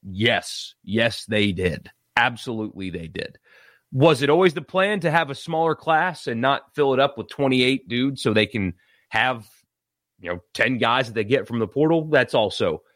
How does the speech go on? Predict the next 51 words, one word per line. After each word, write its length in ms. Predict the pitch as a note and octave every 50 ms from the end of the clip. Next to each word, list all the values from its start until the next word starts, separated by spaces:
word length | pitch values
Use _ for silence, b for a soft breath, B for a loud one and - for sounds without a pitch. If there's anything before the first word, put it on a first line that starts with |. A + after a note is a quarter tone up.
| _ _ _ _ _ _ _ _
true 320 | - - E3 D3 C3 A#2 A#2
as 240 | A#2 G#2+ G2+ F#2+ G#2+
well. 300 | G#2+ F2+ E2+ - - _
But 160 | - D3+ D3 D3
yeah, 220 | C3+ G#2+ F#2 F#2
I, 120 | - B2+ B2+
I 320 | B2 B2 - C3+ C#3 C3 A2+ - _ -
would 160 | B2+ C3 B2
have, 140 | A2+ A#2+ - - _ _ _ _ _ _ _ _ _ _ _ _ _ _ _ B B B
if 100 | B -
I 160 | G3 B3+ C#4 C#4+
were 60 | B3+
in 80 | A#3+
your 100 | B3 B3
shoes, 280 | A3+ - A3+ A3+ G#3+ F3
I'd 140 | G#3 G3 F#3
have 40 | E3
done 140 | F3 E3
the 40 | D3+
same 260 | - - D#3+ D3 C3
thing, 220 | - - F#2+ F2 F2+
man. 220 | F2+ F2 F#2 F#2 - _
I, 220 | - G#2+ G#2 G#2 D#2+
I 120 | D2 G#2+
definitely 400 | G2 F#2+ G#2+ F#2+ - F#2+ F2+ E2+
would 180 | D#2 D2+ D2+ D2
have. 180 | E2 - - - _ _ _
So, 340 | - - - - - - - _ B B B B B B B B -
um, 180 | - - - - _ _ _ _ _ - -
I 60 | A#2+
saw 180 | - - C#3+ B2
Haydad 360 | - E3+ F3 C#3+ C3+ A2+ F#2+
was 140 | G2 F#2 -
having 260 | A2 G2 F#2+ G2+ F#2
some 160 | - G#2 F2
fun 220 | - G#2+ G2 F2+
with 140 | E2+ D#2+ -
that 220 | - D#2+ D2 - -
last 280 | D2+ - - - -
night 160 | E2 - - _ _ _ _ _ _ _ _ _ -
and, 240 | - G2+ G2 F#2+ G2
uh, 80 | F2+ F2+ G2+
getting 240 | G2 A2+ A2+ E2+ G#2
into 280 | G2+ G2 F2+ - G2+ F#2
it 60 | D2
with 160 | C#2 E2+ -
people 280 | - A2+ F#2 - F#2+ F2+
on 160 | F2 E2+ D#2+
Twitter. 400 | - - F#2 D#2 - - - - b b b b b b b b b b b
So, 380 | - - E2+ E2+ D#2+ D#2+ E2+
uh, 200 | E2 D#2 D#2 -